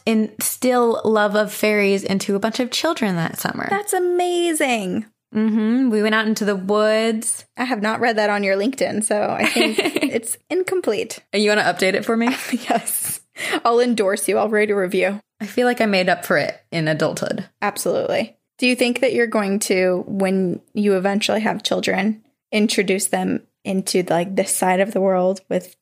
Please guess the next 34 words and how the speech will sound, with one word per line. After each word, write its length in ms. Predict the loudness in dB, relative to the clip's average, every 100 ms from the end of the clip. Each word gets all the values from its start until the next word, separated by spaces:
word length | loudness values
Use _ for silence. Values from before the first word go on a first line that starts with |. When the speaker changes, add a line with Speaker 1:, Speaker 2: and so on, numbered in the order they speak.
| -4
Speaker 2:
fairies 640 | 0 2 2 2 0 -2
and 200 | -2 -4
fae 500 | 0 2 4 2 0
and 120 | 0
all 140 | 0 0
the 100 | 0
mystical 680 | -2 -2 -4 -2 -2 -2 -8 _
beings? 420 | -4 -2 0 0 0
Speaker 1:
Yeah. 440 | 2 2 2 0 -6 _ _ _
Speaker 2:
Yeah. 280 | -4 -4 -4 -10 -2
Speaker 1:
Oh 80 | 2
my 140 | 2
God, 120 | 0 0
everything. 640 | 2 2 0 -2 -2 -6 -4
It's 160 | -2 0
funny, 220 | 0 0
'cause 180 | 0 2
you 80 | 2
know 80 |
how 100 | 4 2
I, 240 | 2 0 0
I 60 |
was 140 | 0 2
telling 240 | 0 2
you 80 | 2
that 240 | 0 -2 -8 -10 _ -6
whenever 320 | 0 2 2
I 100 | 2
go 500 | 2 0 0 -2 -4 -10 -20 _
do 180 | 0 0
things 320 | 2 0 0
with 120 | -2 -2
friends, 340 | 0 0 0
whenever 540 | 0 -2 0 -2 -4